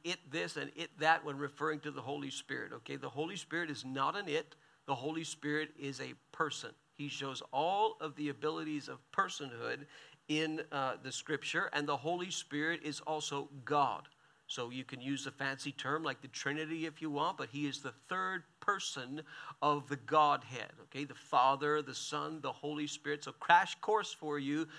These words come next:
the Holy Spirit is both deity and person. He is both of those. And you can see this in, in some of these texts that I've put for you here. I'm not gonna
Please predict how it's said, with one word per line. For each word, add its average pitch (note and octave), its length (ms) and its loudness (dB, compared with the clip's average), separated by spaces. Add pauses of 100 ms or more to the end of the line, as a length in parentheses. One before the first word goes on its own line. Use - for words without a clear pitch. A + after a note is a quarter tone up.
(180)
the C#3+ 100 6
Holy F#3 380 2
Spirit E3 440 0
is C#3+ 200 -2
both C3+ 420 -2 (160)
deity G#3 960 -2 (340)
and F3 480 2 (300)
person. F#3 540 2 (100)
He C#3 280 0
is C#3+ 160 -2
both G3+ 500 4
of C3 160 -2
those. A2 440 -4 (360)
And D3 340 4
you D3+ 220 -2
can D3+ 160 -2
see F3+ 220 -2
this E3+ 260 -2
in, C#3 240 -2
in C#3+ 180 -2
some D3+ 220 0
of C#3 100 -4
these C3+ 160 -4
texts D#3 360 -2
that C#3 120 -4
I've B2+ 220 -4
put F#3 220 -8
for F3+ 200 -4
you F3 140 -6
here. E3+ 360 0
I'm B2+ 100 0
not C#3+ 180 2
gonna C3+ 240 -2